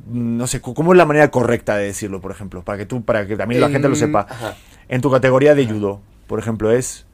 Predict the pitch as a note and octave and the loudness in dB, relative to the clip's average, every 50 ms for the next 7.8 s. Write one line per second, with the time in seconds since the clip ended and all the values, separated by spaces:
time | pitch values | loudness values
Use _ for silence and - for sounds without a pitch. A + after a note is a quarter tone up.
0 | _ - D3+ C#3 D3 D#3+ E3 D#3+ D3+ B2+ D3 C#3 C3 - B2+ A#2+ A2 A2 B2 C#3 | _ -8 -4 0 2 2 4 2 2 0 -2 -2 -2 -4 -6 -4 -4 -4 -4 -4
1 | C#3+ C3 A#2+ C3+ B2 A2+ A2 G#2 G#2 G2 E2+ F#2+ - - - - _ _ _ - | -6 -6 -8 -8 -8 -6 -6 -6 -8 -8 -12 -16 -20 -20 -20 -20 _ _ _ -12
2 | G#2+ B2 B2 C#3+ D#3+ F3+ F#3+ D#3+ D3 A#2 A2+ G#2+ A#2 A#2+ B2 - - F2+ - - | -10 -4 -2 0 0 0 -2 -4 -6 -8 -8 -8 -6 -6 -8 -8 -10 -12 -8 -6
3 | C#3 D#3+ D#3+ A3 B3+ D4 - - _ _ _ _ - - - F#2+ F2 E2+ - _ | -4 -4 -4 -4 -8 -10 -12 -16 _ _ _ _ -18 -14 -12 -12 -12 -12 -16 _
4 | _ _ - - D#4+ B2+ B2 G#2 G#2+ A2+ G#2+ - C3 A2+ A#2 G#2+ G#2 - B2 A2+ | _ _ -20 -20 -20 -18 -16 -14 -12 -14 -14 -14 -10 -6 -6 -6 -6 -6 -10 -12
5 | - A#2+ A#2 G#2+ A2+ A2+ A2+ D3 D3+ E3 E3 - - D3+ D3+ D3+ - D3+ C#3+ B2+ | -10 -10 -10 -8 -8 -6 -4 -2 -4 -4 -4 -8 -10 -10 -10 -8 -8 -10 -12 -12
6 | C3+ B2 A2 G#2+ G#2+ G#2+ G2+ G2+ G2+ G#2+ A2 A#2 B2 A#2+ - - _ _ _ A2+ | -14 -14 -14 -14 -14 -14 -12 -10 -10 -8 -8 -10 -10 -12 -16 -18 _ _ _ -14
7 | G#2 G2 G2 G#2+ A2+ A#2 A2+ A2 G2+ F#2+ G2+ A#2 D3+ D#3+ - | -12 -10 -10 -10 -10 -10 -12 -12 -14 -12 -12 -12 -12 -12 -14